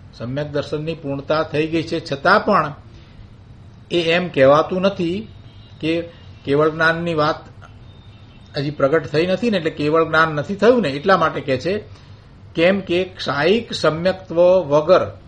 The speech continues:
ક્ષપક શ્રેણી ચઢાતી નથી અને ક્ષપક શ્રેણી વિના બારમા ગુણસ્થાને જવાય નહીં. એટલે જ્યારે એ બારમા ગુણસ્થાને જાય છે, તેનો અર્થ એ છે કે એને ક્ષાયિક સંકિત છે અને ક્ષાયિક સમ્યક્ત્વ છે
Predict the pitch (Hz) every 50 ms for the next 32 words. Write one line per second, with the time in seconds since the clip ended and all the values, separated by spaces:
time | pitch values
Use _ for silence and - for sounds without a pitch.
0 | - - - - - - - - - - - - - - 147 139 - 196 190 190
1 | - - 165 156 160 170 180 175 - 139 131 127 135 143 147 147 - 160 160 151
2 | 147 135 - - 180 127 101 95 95 - - - - - - - - - - -
3 | - - - - - - - 135 151 147 147 - - 143 139 143 - 202 208 -
4 | 190 170 160 165 180 185 180 170 165 160 165 165 170 175 160 147 135 135 143 151
5 | 156 175 185 185 165 151 156 147 - - 131 131 135 139 147 151 156 127 120 117
6 | 113 120 120 123 127 131 135 139 127 98 92 - - - - - - - - -
7 | - - - - - - - - - - - - 135 - 165 156 139 147 139 147
8 | 165 180 180 160 139 127 123 135 143 160 180 180 170 180 170 - - 165 160 165
9 | 170 165 143 139 135 143 165 190 190 - 180 170 175 160 151 151 165 165 160 151
10 | - 160 165 196 208 208 - 160 160 175 180 - - - - - - - - -
11 | - - 160 160 151 151 156 160 170 175 190 190 190 - - - - - 135 131
12 | 139 156 185 185 - - - 156 151 151 147 - 175 - - 151 - - - -
13 | 147 151 160 190 214 214 - - - - - - - 143 151 143 - - - 131
14 | 131 151 175 190 190 - - 160 147 151 156 160 151 - - - 151 147 147 -
15 | - 170 160